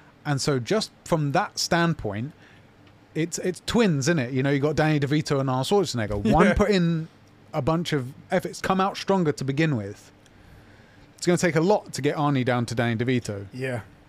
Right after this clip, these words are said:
Speaker 1: Right?
Speaker 2: Yeah.
Speaker 1: So I actually am of the opinion that, that there's, PlayStation could do nothing for three years, and then we can have this discussion. And
Speaker 2: Yeah.
Speaker 1: the argument would be, "Well, p-, what's Sony given us in the last three years?" Well, nothing.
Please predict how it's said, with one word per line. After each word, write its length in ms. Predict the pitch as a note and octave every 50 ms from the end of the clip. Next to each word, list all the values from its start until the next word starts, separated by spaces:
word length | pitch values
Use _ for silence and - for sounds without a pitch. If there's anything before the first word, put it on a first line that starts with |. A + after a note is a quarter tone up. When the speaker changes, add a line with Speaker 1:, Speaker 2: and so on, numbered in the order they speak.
| - -
Speaker 1:
Right? 260 | A#2+ B2+ C3 D3+ B2
Speaker 2:
Yeah. 120 | A#2+ A#2+ A2 - - - - - - - - - - - - - - - - - - - - - - - - - - - - - - -
Speaker 1:
So 340 | - - E3 C#3+ D#3 F3 - - _ - - - - -
I 140 | - D3+ -
actually 500 | B3+ C4 G3+ F3 - D#3+ D#3 D3 C#3+ D3+ - - -
am 140 | D3 D3
of 160 | C#3+ C3+ A#2 A#2
the 80 | C3+
opinion 380 | B2+ - - C#3 C#3 B2+ A#2+ B2
that, 140 | B2+ B2 A2+
that 140 | B2 - -
there's, 220 | D#3 C#3+ A#2+ A2+ - - - - -
PlayStation 480 | - E3+ G#3+ G#3+ - B3 A#3 - G3 -
could 100 | F3 D3+
do 120 | D3 C#3
nothing 520 | C3+ C3 C#3+ F3+ G3+ - - B2+ G#2+ G#2 G2
for 120 | - A#2+
three 260 | - - A#2 A#2 A2
years, 420 | G#2+ G#2 G2+ G#2 G#2+ A2+ A2+ - - - - - - - - - - - -
and 420 | E3+ E3+ D#3+ D#3 D3+ C3+ A#2+ B2
then 260 | A3+ C#4 D4+ C#4+ A#3
we 100 | G3 F3
can 140 | - - D3
have 220 | B2 C3+ B2+ - -
this 140 | A#2 -
discussion. 560 | - - - - - A#2 G2+ - - A2 G2 - - - - - -
And 140 | C3 C3+ C#3+
Speaker 2:
Yeah. 60 | C#3+ C#3+
Speaker 1:
the 40 |
argument 300 | C#3+ C#3+ C#3 B2 D3 C#3+ C3+
would 40 | A#2+
be, 100 | C3 A#2
"Well, 160 | A#2+ A#2 A2+
p-, 140 | - - A#3+
what's 300 | E3+ C#3+ E3 F3 - -
Sony 220 | D#3 C#3+ C#3 B2+
given 240 | B2+ E3 D3+ C#3+ B2+
us 140 | A#2 - - -
in 180 | G3 E3 D3 C3+
the 100 | C3 B2+
last 280 | B2+ A#2+ A#2 A2 -
three 140 | - A#2+ A#2
years?" 420 | A#2+ C#3+ D3 A#2+ G#2 G#2 G#2 - - - - - -
Well, 280 | C3+ C3 A#2+ A2+ A2
nothing. 480 | A2+ A#2+ D3 F3 - - - G#2+ G2